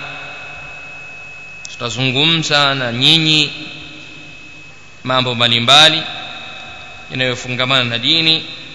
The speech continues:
na tunataraji insha Allahu taala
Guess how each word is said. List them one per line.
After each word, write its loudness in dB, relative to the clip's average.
na -10
tunataraji 4
insha 2
Allahu 2
taala 6